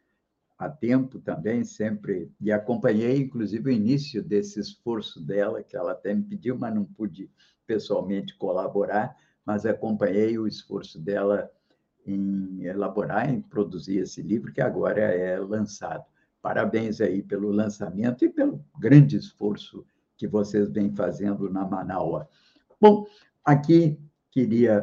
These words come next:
voltar a um assunto que nós sempre tratamos aqui no nosso Bom Dia Democracia, né? São os quatro <laughs> grandes problemas do país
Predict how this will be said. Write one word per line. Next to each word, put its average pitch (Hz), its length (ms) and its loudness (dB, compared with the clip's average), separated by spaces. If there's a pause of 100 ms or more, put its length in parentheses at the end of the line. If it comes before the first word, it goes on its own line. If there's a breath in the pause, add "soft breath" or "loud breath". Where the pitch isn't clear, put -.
(100)
voltar 104 680 0 (320)
a 98 140 -4
um 98 200 0
assunto 156 480 -2 (560)
que 107 160 -4
nós 104 440 -2
sempre 127 720 2
tratamos 107 720 0
aqui 101 640 -2 (200)
no 90 280 -10
nosso 90 540 -10
Bom 90 320 -6
Dia 110 380 0
Democracia, - 960 -8
né? 101 300 2 (540)
São 117 500 2 (520)
os 104 180 -8
quatro 101 760 -2
<laughs> - 40 -14
grandes 107 420 4
problemas 92 800 -2
do 76 160 -12
país 98 540 0